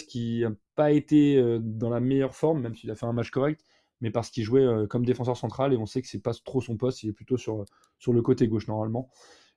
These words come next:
Et, euh, et je termine en disant, tu l'as rappelé, que la France est qualifiée. Euh, à noter que les Bleus, euh, devraient terminer dans les cinq meilleurs premiers des poules de qualification avec leur sans faute, donc ils ont, euh,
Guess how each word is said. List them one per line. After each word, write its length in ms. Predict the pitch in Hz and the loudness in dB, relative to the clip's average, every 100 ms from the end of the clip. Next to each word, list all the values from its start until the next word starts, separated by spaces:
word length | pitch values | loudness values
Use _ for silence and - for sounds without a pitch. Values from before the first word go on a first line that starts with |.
| - | 0
Et, 140 | 117 | 2
euh, 200 | 113 113 | 4 2
et 100 | 120 | 2
je 80 | 123 | 2
termine 280 | 131 131 156 | 4 6 6
en 80 | 127 | 6
disant, 240 | 120 143 | 4 0
tu 120 | - | 0
l'as 100 | 120 | 0
rappelé, 260 | 113 117 143 | 2 0 -2
que 60 | 120 | -4
la 60 | |
France 220 | 107 127 | -4 -6
est 40 | 113 | -2
qualifiée. 540 | 120 117 117 165 208 - _ _ - | -2 -2 2 4 4 -4 _ _ -4
Euh, 160 | 113 113 | -2 2
à 100 | 123 | 4
noter 260 | 135 135 160 | 6 4 2
que 120 | 147 | 4
les 40 | |
Bleus, 400 | 131 143 156 151 | 4 8 10 10
euh, 220 | 117 110 110 | 6 4 0
devraient 340 | 113 147 156 | 4 6 6
terminer 300 | 156 143 151 | 4 4 4
dans 120 | 143 | 4
les 80 | 123 | 2
cinq 260 | 117 170 - | 2 -2 0
meilleurs 400 | 151 156 151 127 | 4 4 4 0
premiers 380 | - 143 151 139 | -2 0 2 2
des 100 | 120 | 0
poules 180 | 147 | 0
de 80 | 135 | -2
qualification 800 | 117 123 117 123 123 - 143 127 | 0 -2 -2 -2 -2 -2 -4 -2
avec 180 | 110 104 | -4 -4
leur 140 | 120 | -6
sans 140 | - 120 | -4 -4
faute, 180 | 139 | -2
donc 240 | 110 104 - | -2 -6 -8
ils 80 | 110 | -8
ont, 180 | |
euh, 20 | 107 | -6